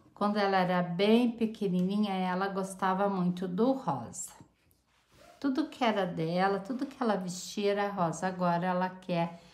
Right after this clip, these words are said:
azul. Deixa eu ver se vocês estão vendo direitinho.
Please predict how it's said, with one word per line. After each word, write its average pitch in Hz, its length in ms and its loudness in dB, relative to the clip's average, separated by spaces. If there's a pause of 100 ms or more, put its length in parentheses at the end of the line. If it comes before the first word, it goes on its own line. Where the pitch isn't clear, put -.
(280)
azul. 185 840 2 (1200)
Deixa 160 300 -6
eu 160 80 -4
ver 160 240 -4
se - 200 -14
vocês - 440 -10
estão 220 440 0 (140)
vendo 175 420 -2
direitinho. 151 960 -4